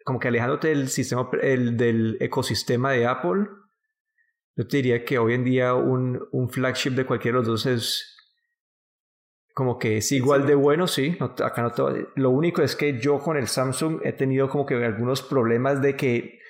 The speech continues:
Speaker 1: no es fácil utilizarlo. Como
Speaker 2: No,
Speaker 1: que
Speaker 2: es que Samsung sí,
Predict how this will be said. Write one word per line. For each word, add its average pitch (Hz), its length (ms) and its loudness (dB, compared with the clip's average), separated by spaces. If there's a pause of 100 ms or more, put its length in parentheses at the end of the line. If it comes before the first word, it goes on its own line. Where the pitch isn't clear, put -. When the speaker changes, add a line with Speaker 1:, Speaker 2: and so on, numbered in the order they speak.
(840)
Speaker 1:
no 139 240 2
es 143 180 0
fácil 147 320 0
utilizarlo. 139 720 0 (540)
Como 127 140 -2
Speaker 2:
No, - 60 -6
Speaker 1:
que 127 120 0
Speaker 2:
es - 140 -4
que 147 120 -14
Samsung 143 440 -14
sí, 147 240 -6